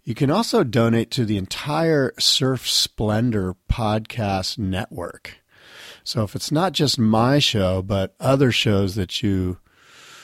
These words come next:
are stoked to listen to, David Scales has put out quite a number of great listening podcasts, and you can go to Surf Splendor Podcast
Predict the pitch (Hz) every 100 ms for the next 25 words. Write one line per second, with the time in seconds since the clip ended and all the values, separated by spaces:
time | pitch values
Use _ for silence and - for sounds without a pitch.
0 | - _ _ - 120 107 92 - - -
1 | - _ _ _ _ - 110 101 - 110
2 | 95 101 - 127 - 147 175 202 - _
3 | _ _ _ _ _ _ - 107 95 -
4 | - 101 98 98 - 113 110 101 - -
5 | - 131 131 104 101 101 95 92 98 107
6 | 98 95 - 117 98 - 98 92 90 90
7 | _ _ _ _ _ _ _ _ - 104
8 | 101 - 131 131 160 - - - 147 -
9 | 131 107 101 104 - 113 104 87 - 120
10 | 101 - - - 147 185 113 - 95 87
11 | 92 107 90 90 87 - -